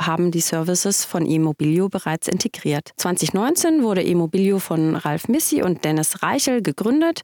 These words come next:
Ralf Missi ist seit Anfang der neunziger Jahre in der Beratung rund um Elektromobilität unterwegs und er hat auch seine eigene Beratungsfirma namens Unit Communication gegründet.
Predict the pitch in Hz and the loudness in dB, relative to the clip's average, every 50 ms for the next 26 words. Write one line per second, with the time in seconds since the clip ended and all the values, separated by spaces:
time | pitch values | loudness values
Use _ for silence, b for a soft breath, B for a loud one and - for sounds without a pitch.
0 | - - 175 165 165 165 - 202 220 294 - - 294 285 285 277 - _ 190 180 | -8 -4 -2 0 0 0 0 0 0 0 2 2 2 2 2 0 -2 _ -4 -2
1 | - - - 160 160 165 - - - 175 175 - 151 143 139 139 156 185 233 269 | -2 -2 0 0 0 -2 -2 -2 -2 -2 0 0 0 0 0 0 0 0 0 0
2 | - - 254 240 233 214 208 214 208 196 185 170 156 147 147 - 143 147 143 160 | 0 0 0 0 2 2 2 0 0 0 0 0 0 -2 -2 -2 -2 -2 -2 -2
3 | - - 202 180 160 156 160 165 156 - 170 151 151 156 160 - - 151 156 151 | -2 0 0 0 0 0 0 0 0 0 0 0 0 0 0 0 0 -2 -2 -2
4 | - - 156 151 143 139 - 147 151 - - 156 156 - - - - 131 131 151 | -2 0 0 0 0 0 -2 -6 -6 -4 -4 -4 -4 -4 -6 -4 -4 -4 -2 0
5 | 175 233 339 - - - - - - 247 285 - - 185 170 185 196 - 208 208 | 0 0 0 -2 -6 -12 -10 -6 -4 -4 -2 -2 -2 -2 -2 -2 -4 -4 -4 -4
6 | - - - 160 156 160 - - - 175 214 247 247 202 - 156 156 156 180 - | -2 -2 -2 0 0 0 0 0 -2 0 0 0 0 0 0 -2 0 0 -2 0
7 | - 208 202 - - - 202 196 202 202 208 208 - - 185 170 160 160 170 190 | 0 0 0 0 0 0 2 2 2 2 0 0 0 0 0 0 2 2 2 2
8 | 208 208 - - - 180 185 202 214 220 - - 202 185 190 196 196 - 175 160 | 2 0 -2 0 0 2 2 2 2 0 0 -2 0 2 2 2 2 0 0 0
9 | 160 - - 143 143 139 - - 147 147 147 147 151 - | 0 0 0 0 0 -2 -2 -2 -2 0 0 -2 -2 -6